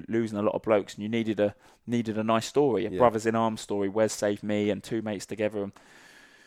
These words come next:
Speaker 1: we, you know, we're getting interviewed together as these two best mates, and,
Speaker 2: Yeah.
Speaker 1: uh, which we were, we were very close.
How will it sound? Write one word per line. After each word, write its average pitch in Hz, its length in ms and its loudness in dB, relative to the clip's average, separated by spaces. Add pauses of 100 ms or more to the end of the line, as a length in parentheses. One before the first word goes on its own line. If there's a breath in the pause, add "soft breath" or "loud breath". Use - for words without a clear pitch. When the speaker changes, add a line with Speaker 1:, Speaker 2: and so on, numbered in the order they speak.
(180 soft breath)
Speaker 1:
we, 110 80 0
you 98 60 -4
know, 104 100 0
we're 107 80 2
getting - 200 2
interviewed 113 340 -2
together 104 400 2
as 101 100 -6
these 101 180 -8
two 101 220 -6
best - 240 -6
mates, 104 340 -8
and, 101 200 -10 (340)
Speaker 2:
Yeah. 104 60 -2
Speaker 1:
uh, 104 380 0 (100)
which 123 200 2
we 113 60 -2
were, 107 220 6
we 117 80 4
were 107 40 2 (120)
very 101 100 0
close. - 460 -2